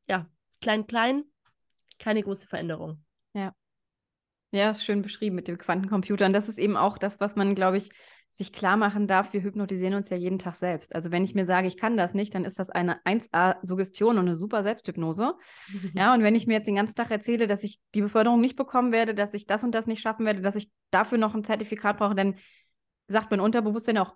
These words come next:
Speaker 2: „Alles klar, ist gespeichert, ist notiert“, ne? Also das ist, sind ja auch
Speaker 1: Ja.
Speaker 2: wunderbare Selbsthypnosen. Und die Magie entsteht, glaub ich, dann, wenn man anfängt, das Ganze ins Positive zu kehren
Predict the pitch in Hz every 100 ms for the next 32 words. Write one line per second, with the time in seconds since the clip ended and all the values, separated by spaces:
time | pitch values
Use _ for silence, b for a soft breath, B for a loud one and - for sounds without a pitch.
0 | - 143 139 - - 170 147 - _ _
1 | 196 - - - 160 170 147 - - 175
2 | - 180 185 180 185 208 208 233 214 240
3 | 185 196 190 196 180 170 180 175 175 -
4 | 185 185 180 208 214 202 202 B B B
5 | B B _ - 185 208 208 202 202 247
6 | - 214 214 208 196 185 185 196 214 196
7 | 180 185 - 190 196 - 190 196 - 175
8 | 175 - 240 214 208 196 185 185 - 180
9 | - 185 180 208